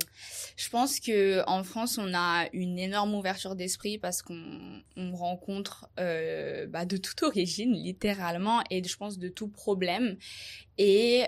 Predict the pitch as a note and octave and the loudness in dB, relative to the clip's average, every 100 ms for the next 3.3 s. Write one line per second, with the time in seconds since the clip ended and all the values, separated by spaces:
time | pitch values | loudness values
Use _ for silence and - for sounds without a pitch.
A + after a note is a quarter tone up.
0 | - F3+ E3+ E3+ E3 - G3 F#3+ F#3+ F#3+ | 2 2 4 2 2 0 2 4 4 2
1 | - A3+ A#3 A#3+ A#3+ B3 B3 - _ _ | 0 -4 -2 0 0 -2 -4 -10 _ _
2 | _ _ _ A#3 A3 A3 G#3 G#3 B3 B3+ | _ _ _ -2 2 2 0 0 -2 0
3 | C4 C4+ F#3+ | 0 -2 -4